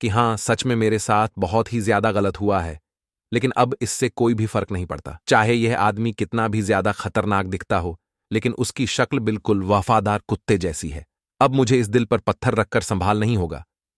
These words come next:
मैं इस वक्त सबसे खराब सिचुएशन में फंस चुका हूं। अगर कुछ गड़बड़ हुई तो यह मुझे मार डालेगा।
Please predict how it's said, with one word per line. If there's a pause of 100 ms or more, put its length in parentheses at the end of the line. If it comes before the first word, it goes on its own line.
(160)
मैं
इस
वक्त (180)
सबसे
खराब
सिचुएशन
में
फंस
चुका
हूं। (480)
अगर
कुछ
गड़बड़
हुई
तो
यह
मुझे
मार
डालेगा।